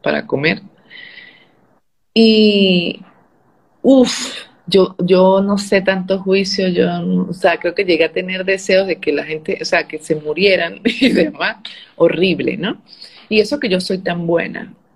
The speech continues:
Por ahí es donde yo le digo a la gente, "Eso no existe. O sea, usted no es del todo bueno. Usted tiene las dos energías". Y cuando usted ya, ya empieza con un juicio hacia alguien, ya usted no es positivo del todo. Usted tiene positivo y negativo.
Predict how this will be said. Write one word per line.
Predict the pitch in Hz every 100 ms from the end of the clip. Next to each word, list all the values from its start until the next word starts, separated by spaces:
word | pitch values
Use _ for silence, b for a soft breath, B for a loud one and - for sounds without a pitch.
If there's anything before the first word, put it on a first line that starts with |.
| -
Por | 185
ahí |
es | 208
donde | 220
yo | 170
le | 165
digo | 175 190
a |
la | 175
gente, | 160 175 - -
"Eso | -
no | 196
existe. | 202 202 233 220 - - -
O |
sea, | - 165
usted | 151 - 180
no | 190
es | 208
del | 196 190
todo | 196 190 196
bueno. | 196 214 214 214 190 - - - - B B B
Usted | - 233
tiene | 247
las | 247 190
dos | 190 214
energías". | 220 170 - 190 - - - _ B B B
Y | -
cuando | 185 180 170
usted | 160 - 214 - _ _ _ _ _ _
ya, | - 226 247 -
ya | 214
empieza | 226 226 233 214 180
con | 170
un | 180 185
juicio | 240 240 247
hacia | - 175 175
alguien, | 226 302 330 b b -
ya | 196
usted | 185 185
no |
es | 180
positivo | - 160 - - 285 - - -
del | 147 143
todo. | - 214 151
Usted | - 180
tiene | 190 202
positivo | 202 165 - - 240 349
y |
negativo. | 320 175 - - 330 -